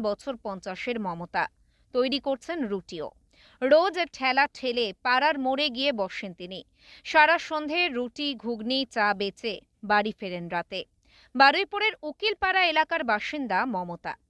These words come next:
একসময় তিনি কলকাতায় এক বেসরকারি সংস্থায় রিসেপশনিস্টের কাজ করতেন। সংসার সামলে রোজ সকালে বারুইপুর থেকে ট্রেনে বালিগঞ্জ যেতেন, সেখান থেকে কর্মস্থলে। কাজ সেরে আবারও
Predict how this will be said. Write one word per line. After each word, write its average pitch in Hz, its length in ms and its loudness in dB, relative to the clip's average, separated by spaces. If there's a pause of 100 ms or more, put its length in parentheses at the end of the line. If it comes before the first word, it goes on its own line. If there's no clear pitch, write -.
(340)
একসময় 403 460 2
তিনি 415 240 -4
কলকাতায় 294 640 0
এক 220 200 -2
বেসরকারি 285 640 -2
সংস্থায় 220 600 -2
রিসেপশনিস্টের 294 840 -4
কাজ 208 240 -2
করতেন। 175 380 -10 (480)
সংসার 320 480 2
সামলে 294 400 2
রোজ 240 220 2 (100)
সকালে 233 440 -2 (220)
বারুইপুর 233 420 0
থেকে 269 320 -8
ট্রেনে 220 460 -4
বালিগঞ্জ 196 580 -2
যেতেন, 175 300 -8 (240)
সেখান 226 340 -6
থেকে 262 240 -4
কর্মস্থলে। 208 760 -4 (560)
কাজ 285 200 6
সেরে 330 360 0
আবারও 269 380 4